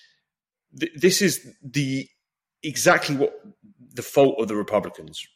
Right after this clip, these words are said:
right? Th-, this is, you can't have it both ways, right? You can't cut all of this stuff.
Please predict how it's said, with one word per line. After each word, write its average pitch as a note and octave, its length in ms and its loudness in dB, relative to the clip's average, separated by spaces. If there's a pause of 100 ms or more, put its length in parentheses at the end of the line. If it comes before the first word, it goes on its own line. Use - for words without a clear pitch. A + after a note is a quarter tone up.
(140)
right? - 300 -4
Th-, - 160 -6
this B2 220 -2
is, A2+ 220 -4 (440)
you C3+ 120 -8
can't D#3 520 4 (520)
have D3 280 2
it - 180 0
both G#2+ 300 2
ways, F#2+ 380 2
right? F2+ 200 0
You A#2 120 -10
can't C3+ 340 -2
cut - 240 2
all G#2+ 160 -4
of F#2+ 80 -4
this G2 180 -4
stuff. F2+ 460 -4